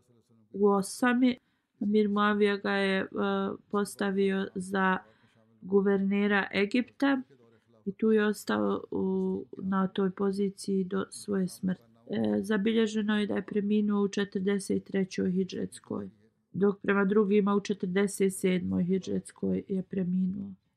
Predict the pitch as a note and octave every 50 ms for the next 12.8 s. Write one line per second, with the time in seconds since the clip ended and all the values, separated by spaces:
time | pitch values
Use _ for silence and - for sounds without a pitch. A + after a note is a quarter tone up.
0 | _ - G3 G3+ G#3+ G#3 G3 G3+ - G3 F#3+ - G#3 G#3 G3+ G3+ G3+ G3 F#3+ F#3
1 | - - A#3 A#3 A#3 A3+ A3 - - G#3+ G#3 G#3 G3+ G3+ G3+ G3 - G3 G3 F#3+
2 | F3+ - G3 G3+ G3+ F#3 F#3 F#3+ F#3+ F#3+ F#3+ - - G3+ G3+ F#3+ - G#3 G3+ G3
3 | G3 - G3+ G3 G3 G3 G3 - - G3 F#3 - _ - F#3+ F#3 F3 F3+ F3+ F3+
4 | E3+ E3+ F3+ E3+ - G3+ F#3+ E3+ - - - - G#3 G3+ F#3 - _ A3 G#3+ G#3
5 | _ _ - - - A3+ G#3+ B3 A#3+ A3 - - - - B3 A#3 A3+ A3+ A3+ G#3
6 | G3 A3 A3+ A3 A3 A3 A3 A3+ A3 G3 G#3+ G#3+ G#3+ - - A3 G#3+ G3+ G#3+ A3+
7 | A3 A3 A3 G#3 G#3 G3+ - G3+ - G3+ G3 F#3 A3 G#3+ G#3 - - G#3+ G3+ G3
8 | - A3+ A3 A3 G#3 - - G#3+ G#3 G3 F#3+ G#3 G#3+ G#3+ G3+ - - G3 G#3+ A3
9 | A3+ G3+ A#3 A3+ A3+ A3 G3+ - - - A3 G#3+ G#3 G3 G#3 A3 A3 A3+ G3+ A3+
10 | A3 G#3 A3+ G#3+ G#3+ G#3 G3+ - G#3 G#3 G#3 G#3 G3+ G3+ G3+ G3+ - - - -
11 | F#3+ G3 F#3+ G3 G3 - - F#3+ - - - - G3 G3 F#3+ - - - - -
12 | G#3+ A3+ G#3+ G3 G3+ F#3+ F#3+ - - F#3+ F#3 F#3 F3+ F3+ - -